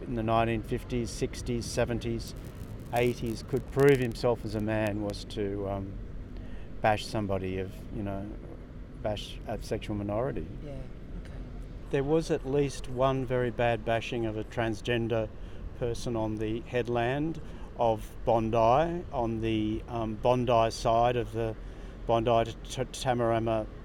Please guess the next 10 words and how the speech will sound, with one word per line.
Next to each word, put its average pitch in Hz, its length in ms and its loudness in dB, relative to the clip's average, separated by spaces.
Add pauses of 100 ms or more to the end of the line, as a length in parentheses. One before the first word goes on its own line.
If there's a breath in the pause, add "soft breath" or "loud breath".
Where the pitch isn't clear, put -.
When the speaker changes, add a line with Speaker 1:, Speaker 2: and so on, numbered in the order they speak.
(140)
Speaker 1:
headland 135 600 2
in 113 180 0
Marks 113 360 4
Park 127 520 4
back 113 220 0
in 110 140 0
nineteen 113 320 2
eighty-nine, 113 680 0 (640 loud breath)
um, 120 500 0
where 117 520 0